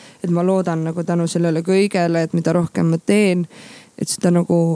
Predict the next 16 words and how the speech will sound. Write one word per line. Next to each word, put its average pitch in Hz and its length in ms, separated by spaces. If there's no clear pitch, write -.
tõsiseltvõetavam 165 960
ma - 140
nagu - 240
selles 170 460
vallas 170 380
olen. 202 360
Ja 202 100
tegelikult 214 240
näitena 214 440
samamoodi, 202 600
et - 100
nagu 180 160
ma 180 140
ei - 20
tahaks 196 380
ol-, 165 220